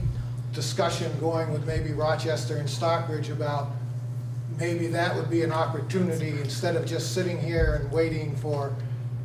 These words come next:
um, the state to come down and say, "Okay, this is a good program, we're gonna do this," when it's been voted down a number of times? And although Bethel, if Bethel votes for it,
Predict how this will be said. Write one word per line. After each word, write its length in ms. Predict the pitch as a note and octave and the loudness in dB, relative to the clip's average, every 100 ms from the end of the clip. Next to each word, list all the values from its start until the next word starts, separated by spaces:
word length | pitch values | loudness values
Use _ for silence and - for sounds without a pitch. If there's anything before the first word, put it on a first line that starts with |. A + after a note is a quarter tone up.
| - - - - | -4 -4 -4 -2
um, 360 | - C#3 - - - - - - - - - - | -2 -2 -2 -2 -4 -4 -4 -4 -4 -4 -6 -4
the 60 | |
state 380 | - G3 F#3+ F#3+ | 0 2 2 2
to 60 | - | -2
come 180 | D#3+ | -2
down 540 | D#3+ F3 F#3 F3+ - - | 0 2 2 2 0 -2
and 440 | - D#3 D3 - - - - | -2 -2 0 -2 -2 -4 -4
say, 280 | - F3 E3 | -2 0 2
"Okay, 520 | E3+ F3 F3 E3 E3 - - | 2 2 2 2 0 -4 -4
this 200 | F3 F#3 | 0 2
is 80 | D3+ | 2
a 40 | D3+ | 0
good 280 | F3 F3 - | 2 2 4
program, 580 | F#3 F3 F3 E3+ E3 - - | 2 2 2 0 -2 -2 -2
we're 120 | E3 | 0
gonna 240 | E3 E3+ E3 | 0 0 0
do 280 | - G#3 G#3+ | 2 4 4
this," 340 | D3+ D3+ - | 4 0 0
when 160 | D#3+ D#3 | -2 -2
it's 140 | D3 | -2
been 160 | - D3+ | -2 -2
voted 420 | E3 E3+ E3+ D#3+ | 2 2 2 0
down 320 | D#3+ D#3+ D#3 | 0 0 0
a 80 | D3 | 0
number 320 | D#3 D#3+ D3+ | 0 0 0
of 140 | C#3+ - | 0 0
times? 560 | F3+ F3+ D#3+ D3 C#3+ - - - - - | 0 2 0 0 -2 -2 -4 -4 -4 0
And 360 | - - - - - - | 0 2 2 2 0 0
although 300 | D#3 D#3 D3+ | 0 2 2
Bethel, 480 | F3+ F#3 D#3 D3 - - - - - | 4 2 4 2 0 -4 -4 -4 -4
if 160 | - | 0
Bethel 280 | F#3 E3+ D#3 | 2 2 2
votes 320 | - F#3+ G#3 | 4 4 4
for 340 | - E3+ D#3 | 4 2 2
it, 60 | D#3 | 2